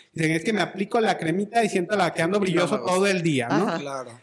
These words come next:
Speaker 1: Entonces, ya hay productos para hombres que no precisamente son en crema. Hay quienes ya son en gel,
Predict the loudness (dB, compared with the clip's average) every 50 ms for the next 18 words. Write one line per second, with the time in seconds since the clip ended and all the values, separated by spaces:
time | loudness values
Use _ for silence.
0 | _ _ -4 -2 -2 0 0 0 0 0 0 0 0 2 4 6 6 6 6 4
1 | 4 2 0 -2 0 0 2 2 0 0 -2 -4 -2 -2 -2 -2 0 0 0 0
2 | 2 0 0 0 0 -2 -2 -2 -2 -2 -4 -4 -4 -4 -4 -6 -6 -4 -4 -2
3 | -2 -2 -4 -6 -6 -4 -4 -2 -2 0 -2 -2 -2 -2 -2 -2 -2 -2 -4 -4
4 | -6 _ -20 -16 _ -4 -4 -2 0 0 -2 0 0 -2 -2 -2 -2 -2 -2 -2
5 | -2 -4 -6 -4 -2 0 0 2 2 2 2 0 0 -2 -4